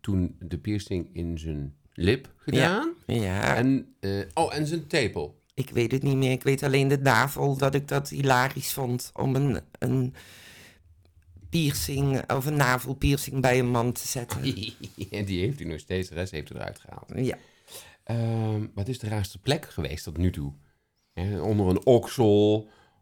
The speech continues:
Speaker 1: of, eh, aan, aan een raar lelletje van iemand. Heb je een raar, ooit een rare piercing, eh, plek gehad?
Speaker 2: Ehm, eigenlijk niet.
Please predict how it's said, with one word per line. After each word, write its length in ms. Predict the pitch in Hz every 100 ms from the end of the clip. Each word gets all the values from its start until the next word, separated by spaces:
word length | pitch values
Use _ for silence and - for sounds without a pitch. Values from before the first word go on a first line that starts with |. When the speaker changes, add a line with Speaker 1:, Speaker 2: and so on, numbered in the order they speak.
| _
Speaker 1:
of, 340 | - 98 90 104
eh, 380 | 92 92 92 82 92 95 98
aan, 300 | 87 92 92
aan 160 | 85
een 120 | 98 90
raar 280 | 90 98 92
lelletje 540 | 92 101 117 - 110
van 120 | 104
iemand. 480 | 90 107 101 95 101 92 87
Heb 200 | 95 113
je 60 | 113
een 80 |
raar, 280 | 98 113 101 92
ooit 180 | - 127
een 160 | 120 110
rare 360 | 123 143 139
piercing, 580 | 131 160 170 170 170 165
eh, 60 | 113 - -
plek 240 | 165 -
gehad? 400 | - 156 - - - - - - - - - - - _ _
Speaker 2:
Ehm, 840 | - 214 220 214 214 220 220 214 - -
eigenlijk 760 | 233 269 302 - 214 196 -
niet. 1040 | 135 127 131 135 151 208 - - - -